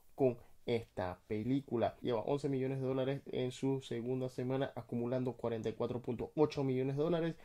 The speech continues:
seguido de Abigail. Esta es una comedia de horror muy, muy buena, recomiendo bastante. Hicimos nuestro video hace un tiempo.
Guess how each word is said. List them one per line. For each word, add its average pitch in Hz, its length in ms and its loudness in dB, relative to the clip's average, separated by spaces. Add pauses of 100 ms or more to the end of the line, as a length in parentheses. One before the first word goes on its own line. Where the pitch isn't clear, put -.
seguido 160 480 4
de 156 160 2 (220)
Abigail. 160 1080 4
Esta 208 440 2
es 160 160 -4
una 165 180 0
comedia 131 480 0
de 117 80 2
horror 117 340 2
muy, 135 520 2
muy 120 240 -2
buena, 120 320 -2
recomiendo 107 420 -4
bastante. 117 400 -4
Hicimos 123 300 -2
nuestro 117 260 -2
video 117 340 0
hace 120 160 -4
un 120 100 -4
tiempo. 147 420 2